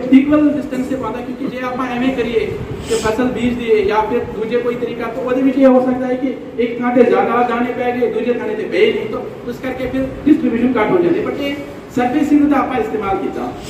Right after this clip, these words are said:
ਤੇ ਫਿਰ ਆਪਾਂ ਉਹਨਾਂ ਕਿਸਾਨਾਂ ਦੇ ਵੱਲ ਗਏ ਕਿ ਹੁਣ ਦੱਸੋ ਕਿ ਇਹਦਾ ਕੀ ਫਾਇਦਾ ਹੋਇਆ। ਉਹਦੇ ਵਿੱਚ ਸਾਨੂੰ ਦੋਨੋਂ ਤਰ੍ਹਾਂ ਦੇ ਮਿਲੇ। ਇੱਕ ਕਿ ਇਹ ਜਿਹੜਾ ਸਰਫੇਸ ਸੀਡਰ ਹੈ, ਇਹਦੇ ਵਿੱਚ ਸਾਨੂੰ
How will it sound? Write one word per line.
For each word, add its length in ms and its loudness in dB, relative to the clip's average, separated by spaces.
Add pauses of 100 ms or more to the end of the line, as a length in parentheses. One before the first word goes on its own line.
(360)
ਤੇ 60 2
ਫਿਰ 140 4
ਆਪਾਂ 260 0
ਉਹਨਾਂ 300 2
ਕਿਸਾਨਾਂ 400 -2
ਦੇ 120 0
ਵੱਲ 160 2
ਗਏ 140 0
ਕਿ 140 -4
ਹੁਣ 160 -6
ਦੱਸੋ 280 -6
ਕਿ 120 -6
ਇਹਦਾ 200 2
ਕੀ 260 -4
ਫਾਇਦਾ 260 2
ਹੋਇਆ। 340 -4 (380)
ਉਹਦੇ 200 2
ਵਿੱਚ 140 4
ਸਾਨੂੰ 240 2
ਦੋਨੋਂ 240 0
ਤਰ੍ਹਾਂ 180 -2
ਦੇ 100 -4
ਮਿਲੇ। 340 -6 (520)
ਇੱਕ 180 0 (140)
ਕਿ 120 -2 (140)
ਇਹ 180 2
ਜਿਹੜਾ 280 0
ਸਰਫੇਸ 380 -4
ਸੀਡਰ 240 0
ਹੈ, 220 -2
ਇਹਦੇ 200 4
ਵਿੱਚ 140 0
ਸਾਨੂੰ 600 2